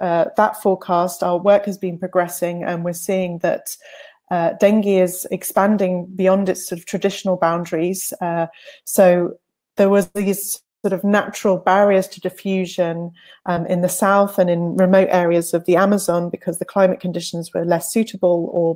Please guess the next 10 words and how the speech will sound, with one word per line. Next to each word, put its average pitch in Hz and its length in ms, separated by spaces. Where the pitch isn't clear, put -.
because 175 300
there 165 120
were 170 260
very 170 180
sort 170 200
of, 170 100
uh, 170 180
limited 196 640
transport 180 560
links. 165 360